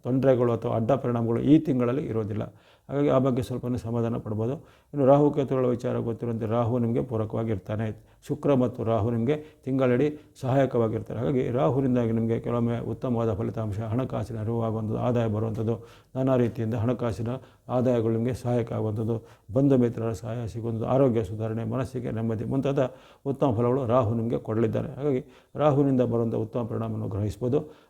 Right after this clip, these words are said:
ಅದೇ ರೀತಿ ಕೆಲವರಿಗೆ ವಿದೇಶದ ಉದ್ಯೋಗ, ವಿದೇಶದ ಉದ್ಯೋಗಾವಕಾಶ, ವಿದೇಶದಲ್ಲಿ ಏನಾದರೂ ಹುದ್ದೆ ಅಥವಾ ವಿದೇಶದ ವಿದ್ಯೆಗಾಗಿ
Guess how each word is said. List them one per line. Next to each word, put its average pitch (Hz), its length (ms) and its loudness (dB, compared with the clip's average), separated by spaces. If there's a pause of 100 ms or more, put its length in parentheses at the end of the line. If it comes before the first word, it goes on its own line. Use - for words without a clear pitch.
ಅದೇ 139 120 0
ರೀತಿ 147 200 0
ಕೆಲವರಿಗೆ 127 320 4
ವಿದೇಶದ 120 380 2
ಉದ್ಯೋಗ, 113 360 0
ವಿದೇಶದ 117 460 0
ಉದ್ಯೋಗಾವಕಾಶ, 113 680 0
ವಿದೇಶದಲ್ಲಿ 117 540 0
ಏನಾದರೂ 117 200 -2
ಹುದ್ದೆ 113 300 0
ಅಥವಾ 120 340 -4
ವಿದೇಶದ 120 320 2
ವಿದ್ಯೆಗಾಗಿ 120 560 2